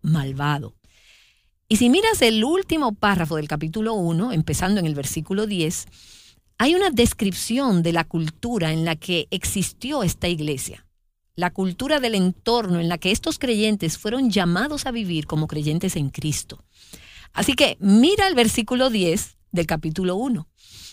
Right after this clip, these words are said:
El apóstol Pablo dice, porque hay muchos rebeldes,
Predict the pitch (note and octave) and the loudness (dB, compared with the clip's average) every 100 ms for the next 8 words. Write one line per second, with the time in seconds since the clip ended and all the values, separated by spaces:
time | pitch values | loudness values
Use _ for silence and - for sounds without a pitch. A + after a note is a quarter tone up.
0 | _ _ D#3 D3+ E3+ - G#3+ G#3 G#3 G#3+ | _ _ -6 -4 -4 -2 -2 0 0 2
1 | A#3 G#3 D#4 - F#3 G3 _ _ _ _ | 0 2 0 0 -4 -8 _ _ _ _
2 | _ _ - F#3+ F3+ G#3 F#3 C4+ D#4+ D#4+ | _ _ -4 -2 0 0 2 4 4 0
3 | D#4+ A#3 F#3 E3+ F#3 D#3 G#2 - - | 0 0 2 2 0 -4 -8 -10 -14